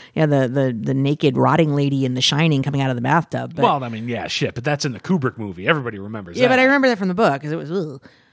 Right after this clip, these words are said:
Speaker 1: But in any event. <laughs>
Speaker 2: All of it's ooh. A bunch of thirteen-year-olds fucking in a sewer? That's a very specific niche. I don't even think they have a website.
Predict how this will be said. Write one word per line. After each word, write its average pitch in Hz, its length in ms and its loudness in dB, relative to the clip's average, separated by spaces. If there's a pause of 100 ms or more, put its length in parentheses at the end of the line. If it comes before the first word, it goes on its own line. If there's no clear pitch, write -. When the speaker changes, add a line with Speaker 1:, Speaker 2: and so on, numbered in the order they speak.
(260)
Speaker 1:
But 208 100 0 (580)
in 240 120 2
any 311 180 6
event. 160 300 2 (720)
<laughs> 170 300 -18
Speaker 2:
All 233 220 2
of 175 100 -2
it's 135 140 -4 (100)
ooh. 120 380 -2
A 117 60 -12
bunch 165 240 -4
of 151 80 -6
thirteen-year-olds 190 680 0
fucking 175 360 -2
in 151 120 0
a 131 60 -2
sewer? 196 540 0 (480)
That's - 200 4
a 220 60 4
very 202 560 2
specific - 760 -2
niche. 151 600 -2 (240)
I 175 60 4
don't 208 100 6
even 220 160 2
think 190 160 -2
they 190 140 4
have 180 80 4
a 160 120 4
website. 147 720 -2